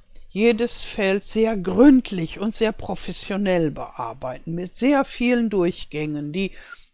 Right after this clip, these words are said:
Unkraut mehrmals bekämpfen, die kalken, zweimal düngen und pflügen und grubbern und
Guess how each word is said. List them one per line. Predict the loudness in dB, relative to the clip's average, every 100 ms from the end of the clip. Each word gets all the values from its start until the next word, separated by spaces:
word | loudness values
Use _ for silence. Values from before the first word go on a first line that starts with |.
| _
Unkraut | 0 0 0 -2 -2 0
mehrmals | 0 -2 -2 0 -2 -2 -6
bekämpfen, | -6 -6 -4 -4 -4 -8 -10 -8 -4
die | -6
kalken, | -6 -8 0 2 2 0 -4
zweimal | -4 -6 -4 -2 -2 -2 -2
düngen | -2 -2 -2 -4 -4
und | -6 -6 -8
pflügen | -12 -4 -2 -2 -4 -8
und | -6 -6 -2
grubbern | -2 0 0 0
und | -4 -8